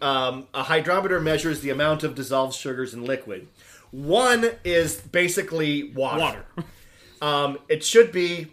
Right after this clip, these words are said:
Speaker 1: more than that if there's any sugar in. So obviously the, uh, bacteria had gone and eat, all, eaten all the sugar and produced lactic acid.
Speaker 2: Alls I gotta say is that's the cleanest my chiller had ever been. It sparkled.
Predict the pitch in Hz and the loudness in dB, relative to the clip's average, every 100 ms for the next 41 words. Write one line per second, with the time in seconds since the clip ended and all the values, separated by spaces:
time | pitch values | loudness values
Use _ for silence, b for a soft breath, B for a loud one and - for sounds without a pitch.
0 | - 156 170 196 156 143 135 139 139 143 | -14 0 4 4 2 0 0 0 -2 -2
1 | 139 147 143 - 165 127 117 104 95 - | 0 0 -2 0 0 2 -2 -4 -10 -20
2 | _ b b b b - 147 139 135 - | _ b b b b 0 2 2 0 -2
3 | 185 226 220 190 - 165 165 160 143 139 | 2 2 4 2 0 -4 -4 -4 -4 -4
4 | 139 143 135 147 147 - 175 160 135 151 | -4 -6 0 0 0 -4 -4 -2 0 0
5 | 156 143 143 151 - - 143 - 165 160 | 2 0 -4 -6 -12 -8 -6 -6 -10 -12
6 | 151 185 240 214 - 185 160 156 151 147 | -4 4 6 6 4 0 2 2 0 -4
7 | 151 139 131 - 151 127 117 107 - 98 | -6 -4 -6 -4 -6 -6 -6 -6 -10 -14
8 | - b b b b b b b b - | -16 b b b b b b b b -20
9 | - 240 302 254 269 262 247 269 254 214 | 4 8 8 8 6 6 4 6 6 6
10 | - 285 - 208 - 226 233 233 233 196 | 6 4 4 -4 0 2 2 2 2 2
11 | 170 - 202 208 208 143 165 175 196 170 | 2 2 4 4 4 0 -2 0 0 0
12 | 170 180 185 185 185 - - - 180 - | 4 4 4 0 0 -2 -8 -6 -2 0
13 | - 120 120 | 0 -8 -10